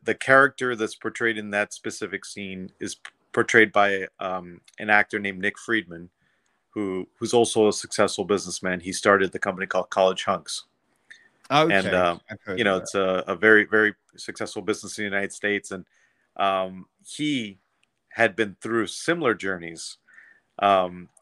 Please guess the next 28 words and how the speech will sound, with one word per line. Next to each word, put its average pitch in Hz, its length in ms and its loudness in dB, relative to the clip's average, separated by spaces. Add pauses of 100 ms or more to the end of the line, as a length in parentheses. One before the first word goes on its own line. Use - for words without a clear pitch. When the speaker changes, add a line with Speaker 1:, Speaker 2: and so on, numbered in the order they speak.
(160)
Speaker 1:
you 156 80 -4
know, 135 100 4
'cause 107 260 -4 (1040)
it, - 220 -6
it's, 135 300 -2
there's, 135 240 2
there's 139 240 2
no, 170 260 0 (200)
there's 120 240 -2
no, 151 300 2
uh, 101 420 6 (380)
foundation 117 680 -2
when 98 120 -10
you're 92 80 -14
starting 95 300 -4
a 90 40 -12
business. - 600 -10 (180)
Speaker 2:
Mm. 120 100 -2
Speaker 1:
There's 110 160 2
not 131 160 8
like, 117 220 6
oh, 117 100 0
there's 104 220 -2
no 120 100 -2
employee 113 400 0
protocol. 104 560 0
There's 92 180 -8
no, 101 320 -4